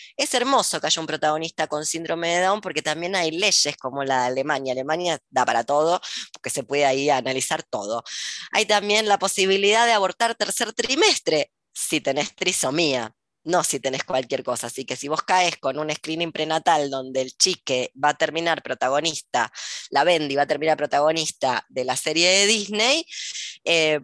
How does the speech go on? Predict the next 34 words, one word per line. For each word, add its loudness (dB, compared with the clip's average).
podés 2
abortar 2
tercer -2
trimestre, -8
cosa 0
que -2
no -2
se 0
puede 0
<laughs> -
hacer -2
cuando, 6
no 0
sé, 0
no -2
quiero 2
tenerlo 2
porque -8
me 0
acabo 4
de 6
dar 2
cuenta 2
el -2
octavo 2
mes -2
que -10
estoy -2
embarazada 2
y -6
no 0
lo 2
quiero -4
tener. -8